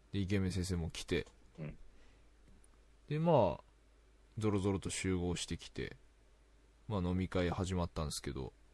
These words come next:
Speaker 1: まあ、その、先生遅れてきて。で、まあ、ちょっと心配してたんですよ、その。
Speaker 2: うん。
Speaker 1: 事前に聞いてたのが、そのイケメン先生が、その、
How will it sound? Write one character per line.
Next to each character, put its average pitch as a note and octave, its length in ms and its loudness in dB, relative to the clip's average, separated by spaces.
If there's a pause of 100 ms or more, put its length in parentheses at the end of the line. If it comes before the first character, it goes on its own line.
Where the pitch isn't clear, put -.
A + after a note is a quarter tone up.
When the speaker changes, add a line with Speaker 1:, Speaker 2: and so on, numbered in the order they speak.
(880)
Speaker 1:
ま D#3+ 120 6
あ、 C#3 40 6
そ C3 120 6
の、 B2 260 6
先 D3 220 6
生 C#3+ 140 6
遅 A2 240 6
れ A2 100 6
て G#2 140 0
き - 160 -10
て。 E2 400 2 (1300)
で、 G2 580 4 (680)
ま B2+ 60 0
あ、 - 20 0
ち - 120 4
ょ - 20 4
っ - 20 4
と F3 80 6
心 B3+ 340 6
配 D#4+ 220 6
し - 60 4
て D#4+ 100 8
た D4+ 80 6
ん A3+ 40 8
で C3 60 8
す - 100 2
よ、 E2+ 60 2
そ F2+ 180 0
の。 C#2+ 260 -4 (540)
Speaker 2:
う G2+ 40 -2
ん。 E2 160 -4 (720)
Speaker 1:
事 A2+ 260 2
前 C#3 80 8
に C3+ 140 8
聞 C3 180 6
い A#2+ 40 6
て B2+ 80 6
た A#2 140 6
の G2+ 60 4
が、 F#2 60 4
そ F#2 80 2
の F#2+ 60 4
イ F#2 60 0
ケ A#2 100 4
メ A#2 80 6
ン A2+ 40 4
先 A#2 120 4
生 A2+ 80 6
が、 G#2 100 6
そ G2 140 2
の、 E2 300 0